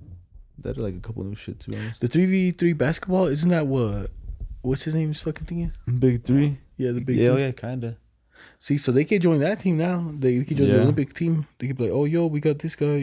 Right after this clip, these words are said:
Speaker 2: and this guy." So I guess, I guess it's pretty good, you know?
Speaker 1: Yeah.
Speaker 2: But look at this. The, it says, yeah. When do you think the first skateboarding was first practiced?
Speaker 1: Well, s-, first practice?
Speaker 2: Yeah.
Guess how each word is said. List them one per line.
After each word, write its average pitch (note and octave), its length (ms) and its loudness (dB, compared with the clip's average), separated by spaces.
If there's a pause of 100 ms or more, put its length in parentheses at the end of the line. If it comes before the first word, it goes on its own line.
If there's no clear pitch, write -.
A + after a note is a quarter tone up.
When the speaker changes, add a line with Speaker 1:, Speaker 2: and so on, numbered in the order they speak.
Speaker 2:
and B2 120 0
this C#3+ 100 -6
guy." C3 340 -2 (960)
So - 140 -8
I A2 40 0
guess, D3 260 -4 (120)
I C3 100 2
guess A3 180 0
it's G3 100 0
pretty F#3 160 0
good, A3 140 0
you G3+ 60 4
know? G#3 160 0 (640)
Speaker 1:
Yeah. - 80 -4
Speaker 2:
But - 80 2
look B2 140 4
at C#3 60 2
this. C3 200 -2
The, G#2 240 -4
it A2+ 60 0
says, A2 260 0
yeah. G2 180 -4 (880)
When C3 140 2
do D3 40 2
you C#3+ 60 0
think D#3 160 2
the D3 60 2
first - 560 -2 (480)
skateboarding B2+ 540 2
was G#2 80 -4
first - 320 -4
practiced? - 580 -6 (1700)
Speaker 1:
Well, A2+ 340 2
s-, - 280 -10
first - 360 0
practice? A#2+ 600 0
Speaker 2:
Yeah. C#2 140 -12